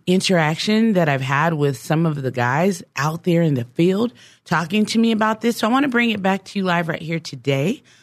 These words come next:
on Carrying the Burden. Caring, yeah, I care. I, Lorraine, I care about some of the burdens,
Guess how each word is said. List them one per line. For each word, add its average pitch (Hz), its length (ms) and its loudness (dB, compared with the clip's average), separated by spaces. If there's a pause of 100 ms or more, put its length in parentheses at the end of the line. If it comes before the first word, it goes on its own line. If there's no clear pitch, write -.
(140)
on 277 140 2
Carrying 247 320 2
the 240 80 4
Burden. 208 420 0 (800)
Caring, 285 920 4
yeah, 175 200 0
I 175 200 2
care. 185 340 -2
I, 147 180 2
Lorraine, 208 300 2
I 190 120 0
care 151 520 0
about 139 400 -2 (280)
some 233 180 2
of 240 60 2
the 240 80 0
burdens, 180 640 0